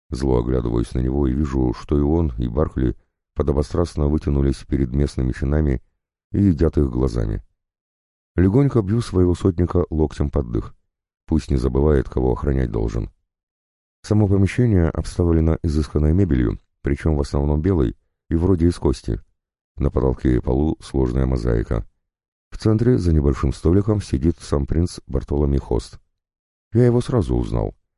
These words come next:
Показали портрет на берегу. Номер семьдесят один в списке наследников.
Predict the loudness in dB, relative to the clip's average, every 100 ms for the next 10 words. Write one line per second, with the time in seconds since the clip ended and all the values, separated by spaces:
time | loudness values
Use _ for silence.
0 | _ -4 -2 0 2 2 0 0 -2 -2
1 | -2 0 0 -2 -4 _ _ _ _ _
2 | _ 0 2 2 2 2 2 0 0 2
3 | 2 0 0 -4 0 0 0 -2 -2 -2
4 | -4